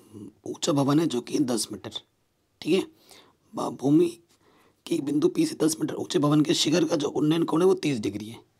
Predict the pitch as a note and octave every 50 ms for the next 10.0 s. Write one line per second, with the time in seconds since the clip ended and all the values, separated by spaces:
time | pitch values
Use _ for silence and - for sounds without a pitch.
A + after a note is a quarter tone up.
0 | _ _ _ _ _ _ _ _ _ _ _ _ _ _ - - D#3+ - D3+ B2
1 | C#3 C#3 C3+ B2+ - B2 A#2+ B2 C3+ B2+ B2+ B2+ A2 B2+ B2 - - C3 C3 B2+
2 | - A#2+ B2 C#3 C#3+ C#3+ C3+ C3 C3 C3+ C#3+ B2+ C3 C#3 - - - - B2+ -
3 | A#2 - - _ _ _ _ _ _ _ _ _ _ _ - _ _ _ - D#3+
4 | F3+ E3 B2 A#2+ G#2+ - - G2+ F#2 F#2 - - _ _ _ _ _ _ - -
5 | _ _ _ _ - - F#3+ G3 E3 C#3+ D#3+ E3+ F#3 G#3 G3+ - - - - -
6 | - - G#3 G3 - - - - - - - - - - - B2+ D#3+ F3 F3 -
7 | - - - - _ _ _ _ _ _ _ _ _ _ _ _ _ - - -
8 | - - G#2+ G2+ - _ _ _ _ _ - - - _ _ - - A2 G#2 -
9 | - - - A#2 - - - - D#4+ - - - C#3 D#3+ D3 - - D#3 F3